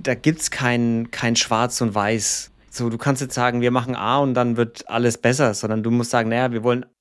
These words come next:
A irgendwie machen, aber dafür brauchen wir A, B, C und, äh, dafür müssen wir dann D, E als Kompromiss eingehen,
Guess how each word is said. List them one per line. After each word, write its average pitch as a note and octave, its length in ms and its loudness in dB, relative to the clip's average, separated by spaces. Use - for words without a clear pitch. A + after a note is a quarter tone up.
A B2+ 420 2
irgendwie C3+ 540 -2
machen, D#3 400 0
aber B2 160 -2
dafür B2+ 220 -2
brauchen C3+ 260 0
wir C3 160 4
A, C3 240 0
B, C3+ 380 0
C F#3 520 0
und, C#3+ 320 4
äh, C#3 160 6
dafür C3+ 240 2
müssen C#3+ 220 0
wir C#3 80 4
dann C3 220 2
D, C#3 240 2
E C3+ 260 0
als B2 200 -2
Kompromiss B2 500 2
eingehen, A#2 540 2